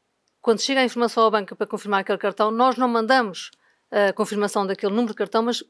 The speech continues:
criamos um novo cartão, um novo número para aquela plataforma. Para quê? Para que eu, por exemplo, o meu cartão tem um token, é o que nós chamamos de token,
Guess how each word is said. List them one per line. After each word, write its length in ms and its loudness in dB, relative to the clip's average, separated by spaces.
criamos 380 2
um 40 -6
novo 200 2
cartão, 440 0
um 60 -8
novo 300 0
número 400 -2
para 140 2
aquela 200 0
plataforma. 540 -4
Para 160 -2
quê? 260 -2
Para 120 0
que 140 -8
eu, 60 0
por 120 -10
exemplo, 280 -2
o 40 -6
meu 140 4
cartão 560 0
tem 140 4
um 140 0
token, 480 0
é 80 -6
o 20 -10
que 80 -14
nós 100 -10
chamamos 260 -10
de 60 -18
token, 380 -4